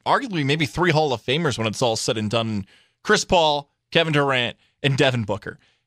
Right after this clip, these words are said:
And if we had started this terrestrial radio show two weeks ago when the Suns were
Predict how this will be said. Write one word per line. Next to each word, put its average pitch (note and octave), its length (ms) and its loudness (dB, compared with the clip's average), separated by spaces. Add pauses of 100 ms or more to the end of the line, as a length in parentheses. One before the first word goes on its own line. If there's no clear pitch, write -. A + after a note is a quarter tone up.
And F3 120 4
if E3 80 2
we A#3+ 120 2
had E4 120 0
started G3 640 0
this E3 140 -2
terrestrial E3 560 0
radio C#3 300 2
show C#3 160 0
two D#3+ 260 -2
weeks C#3+ 260 0
ago D3+ 180 0
when C3 140 -4
the A2 60 -4
Suns C3+ 340 -2
were A#2 180 0